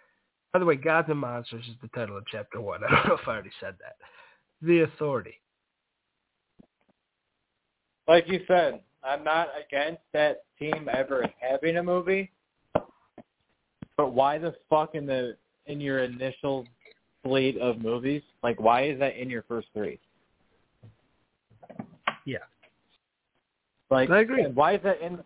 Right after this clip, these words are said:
Speaker 2: first chapter in general? That should be, that's like a chapter three team. Or farther deeper into your fucking universe. Like, that's not somebody you bring in right off the fucking bat.
Speaker 1: And I, you know, and I like Wildstorm, and I like The Authority. And Warren Ellis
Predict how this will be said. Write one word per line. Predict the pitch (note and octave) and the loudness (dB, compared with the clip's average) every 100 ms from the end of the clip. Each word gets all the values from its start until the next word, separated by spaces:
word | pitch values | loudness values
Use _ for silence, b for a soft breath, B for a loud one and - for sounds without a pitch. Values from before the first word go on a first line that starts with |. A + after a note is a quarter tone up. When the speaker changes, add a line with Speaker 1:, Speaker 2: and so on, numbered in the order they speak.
| _ | _
Speaker 2:
first | F3+ - - _ | -12 -12 -16 _
chapter | D#3+ D3+ D3+ C#3 B2 A#2 | 4 4 2 -2 0 -2
in | A2 | -2
general? | B2+ C3+ G2 F2+ _ _ - | -2 -2 -6 -12 _ _ -4
That | C3+ | -4
should | E3 D#3 | -4 -2
be, | |
that's | D#3 D#3 F#3+ | 0 2 0
like | F3+ | 0
a | C#3+ - | -4 0
chapter | D#3+ D3+ C#3 - | 0 2 -2 -6
three | C3+ C#3 B2+ | -6 -4 -4
team. | - A2+ F2+ F2 _ _ _ _ _ _ _ _ | -6 -8 -8 -14 _ _ _ _ _ _ _ _
Or | A#2 A2 - | -6 -6 4
farther | B2 C3 A#2+ A#2+ | 6 6 4 -2
deeper | A#2+ B2 B2 A#2 | -2 -2 0 0
into | A2 A2+ A2 | -2 -4 -8
your | A2+ G#2+ | -8 -4
fucking | A#2+ A2 G#2+ | -2 -2 -4
universe. | A2 G#2+ F#2 F2+ F#2 | -6 -6 -6 -10 -8
Like, | - G2 | -6 -4
that's | A#2 A2+ - | -4 -4 2
not | B2+ C3+ - | 2 2 -2
somebody | D3+ D3 C#3+ | -2 0 0
you | C3 B2 | -2 -4
bring | A#2 B2 A#2+ A2+ | 0 0 0 -2
in | A2 | -6
right | G2+ G#2 G#2+ | -4 -4 0
off | G#2+ - | 0 -2
the | G#2 | -4
fucking | G#2 - G2 | -4 -4 -4
bat. | F#2 F2 - _ | -2 -2 -4 _
Speaker 1:
And | D#3+ | 4
I, | F#3 F#3+ | 6 6
you | C3+ B2+ C#3+ | 2 -2 -2
know, | B2+ - | -2 -2
and | D3+ F3 | 2 4
I | G3 | 6
like | D#3+ E3 B2+ | 4 2 -2
Wildstorm, | A2+ G2 G#2 - G2 D#2+ - | -6 -6 -10 -12 -10 -12 -10
and | C3+ | -6
I | C#3 | -4
like | C#3 C#3 D3 D3 - _ _ _ - | -2 -2 -4 -8 -20 _ _ _ -6
The | C3+ | -6
Authority. | A#2 B2 A2 E2 D#2 _ _ _ _ _ _ _ _ _ - | -4 -8 -8 -10 -16 _ _ _ _ _ _ _ _ _ 0
And | D#3+ | 4
Warren | D3 E3 D3+ | 6 4 4
Ellis | D3 D3+ | 2 -2